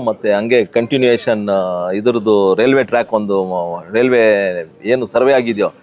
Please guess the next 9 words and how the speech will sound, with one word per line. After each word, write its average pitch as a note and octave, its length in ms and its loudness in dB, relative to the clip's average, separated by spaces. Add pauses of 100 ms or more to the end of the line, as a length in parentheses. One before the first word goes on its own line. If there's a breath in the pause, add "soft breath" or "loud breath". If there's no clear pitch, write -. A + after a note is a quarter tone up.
(400 soft breath)
ಎರಡು G#2+ 120 0
ಸಾವಿರದ A#2 280 0
ಹನ್ನೆ-, A2+ 300 0
ಹನ್ನೆರಡರಲ್ಲಿ, A2+ 580 0 (460 soft breath)
ಅದನ್ನೊಂದು A#2+ 400 -2
ಮಾಡಿಕೊಡಿ B2 420 0
ಅಂತ G#2+ 120 -2
ಕೇಳ್ತಾ G#2+ 300 -2
ಇದ್ದಾರೆ. G2+ 380 -2